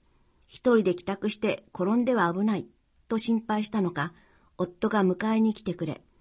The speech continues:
腕を組んで帰った。ちょっとお互い照れくさかっ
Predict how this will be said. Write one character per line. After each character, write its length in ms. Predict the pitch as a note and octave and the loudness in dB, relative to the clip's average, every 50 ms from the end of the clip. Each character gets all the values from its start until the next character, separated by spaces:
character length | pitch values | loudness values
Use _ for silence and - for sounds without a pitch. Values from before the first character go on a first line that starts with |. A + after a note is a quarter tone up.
| _ _ _ _ _ _ _ | _ _ _ _ _ _ _
腕 240 | - G#3 A3 C#4 C4 | -4 0 4 4 4
を 80 | B3 | 4
組 220 | B3 - G3 F3 E3+ | 4 4 4 4 4
ん 20 | |
で 120 | C#3+ D3 D#3+ | 4 0 -2
帰 140 | - G3 | -4 -4
っ 100 | E3 D#3 - - - | -4 -6 -8 -12 -14
た。 140 | - - - _ _ _ _ _ _ _ _ _ _ _ _ _ _ _ | -16 -16 -16 _ _ _ _ _ _ _ _ _ _ _ _ _ _ _
ち 60 | - | -4
ょ 20 | - | -4
っ 100 | - - | -4 -4
と 300 | - - E3 E3 E3 E3 - _ _ _ | -2 0 0 0 -2 -4 -12 _ _ _
お 120 | - E3+ | -10 -6
互 380 | E3+ G3+ G3+ G3+ A3 G#3+ G3+ - | -4 -2 0 2 2 2 0 0
い 40 | - | -4
照 180 | - - F3 | -6 -6 -4
れ 80 | G3+ A#3+ | -4 -4
く 80 | A#3+ - | -6 -8
さ 120 | - C4+ | -10 -8
か 120 | B3+ A#3 | -6 -6
っ 60 | G3 | -8